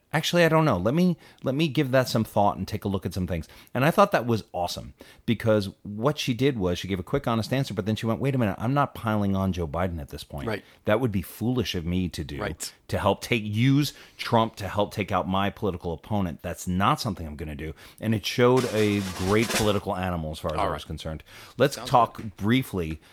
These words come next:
Speaker 1: um, about both of, one of our favorite
Speaker 2: <laughs> Yeah.
Speaker 1: hobbies, which is, um, British, uh, British government and what happened this week with the British Supreme Court.
Speaker 2: I gotta tell you, I was really surprised by what happened there, because the English court had said that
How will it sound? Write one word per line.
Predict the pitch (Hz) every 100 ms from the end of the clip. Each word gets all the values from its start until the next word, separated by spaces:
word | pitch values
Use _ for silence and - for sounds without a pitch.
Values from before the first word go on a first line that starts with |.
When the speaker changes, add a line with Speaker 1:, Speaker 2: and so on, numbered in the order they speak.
| - -
Speaker 1:
um, | 85 85 87
about | 92 87 87 82
both | 90 123 120
of, | 107 98 95
one | 123
of | 123
our | 110 107 104
favorite | - 113 104 110
Speaker 2:
<laughs> |
Yeah. | 90
Speaker 1:
hobbies, | 92 90 87 104 - - - -
which | 107 110 -
is, | 107 101 92 107
um, | 98 95 95
British, | 82 101 110 127 - -
uh, | 101 90 85 - -
British | 113 143 123
government | - 101 92 92 95 - - _ 95
and | 92 92
what | 101
happened | 95 107 110 95
this | 101 127
week | 113 -
with | 98 90
the |
British | 78 95 90
Supreme | - - 87 80
Court. | - 73 57 - _ _ _
Speaker 2:
I | 123
gotta | 214
tell | - -
you, | 160 143 -
I | - 151
was | 131
really | 135
surprised | 117 104 107 104 98
by | 101
what | 98
happened | 92 98 98 90
there, | 92 92 - _
because | 117 - 143 131 - - - -
the | 143 165
English | 196 226 208 -
court | - 147 120 123 _ _
had | 117 120
said | - 123 120 120 -
that | 117 113